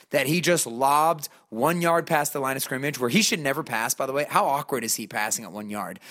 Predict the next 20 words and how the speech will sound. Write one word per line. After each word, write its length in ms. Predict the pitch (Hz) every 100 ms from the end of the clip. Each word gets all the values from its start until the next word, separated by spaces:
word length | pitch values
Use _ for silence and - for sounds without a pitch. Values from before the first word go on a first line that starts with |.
| - -
It's, 200 | 143 -
he, 240 | 156 147 - - -
there's 140 | 170
no, 120 | 196 208
like, 180 | 160
zip, 320 | - - - - -
I, 100 | 170
he 120 | 143
has 140 | 196 151
no 160 | 196
idea 220 | 214 185 170
how 60 |
to 80 | 156
throw 200 | - 135
short. 320 | 123 139 107
He's 100 | 101
like, 180 | 104 -
"I 160 | 101 104
throw 300 | - 127 117
bombs." 580 | 113 131 85 - -